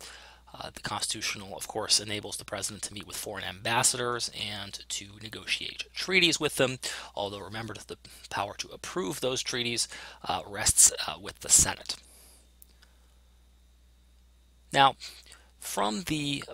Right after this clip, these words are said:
power of military authority is often thought that the con-, that the power, that the president has a limited power to ra-, to wage war. Uh,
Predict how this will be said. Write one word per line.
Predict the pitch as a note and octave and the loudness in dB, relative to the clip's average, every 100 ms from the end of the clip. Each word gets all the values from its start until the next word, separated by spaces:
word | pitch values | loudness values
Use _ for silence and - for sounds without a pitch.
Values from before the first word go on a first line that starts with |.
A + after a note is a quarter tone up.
| - | -10
power | - C3+ C3 | 6 6 6
of | A#2 | 2
military | A#2+ A2 G#2+ G2+ | -2 0 0 0
authority | - C3+ C3 G2+ F#2+ | 0 0 0 0 -2
is | G2+ | -2
often | G#2+ B2 - A2+ | 0 0 0 -4
thought | - A2 F2+ | 4 4 4
that | A2 A2+ | 0 -6
the | |
con-, | G#2+ - G#2+ - - | -4 0 0 -2 -10
that | G#2 - - _ | -12 -14 -20 _
the | A2+ G2 - | -8 -8 2
power, | - C3 B2 - - | 6 6 4 -4 -6
that | B2 - | -6 -2
the | A2+ G2 | -4 -4
president | - F3 - G#2 - | 6 8 8 6 2
has | - F#2+ - | 6 8 8
a | F2+ G2+ | 2 4
limited | A#2+ D#3+ C3+ G2+ - - - - - | 8 8 8 2 0 -10 -20 -20 -10
power | - G2+ F#2+ | 2 2 2
to | E2+ | -8
ra-, | F2+ C2+ - | -10 -8 -8
to | F#2 | -6
wage | E2 - | -6 -6
war. | F2+ D2 - - - - - - - | -8 -10 -12 -12 -12 -12 -18 -16 -6
Uh, | D#2 D#2+ | -6 -6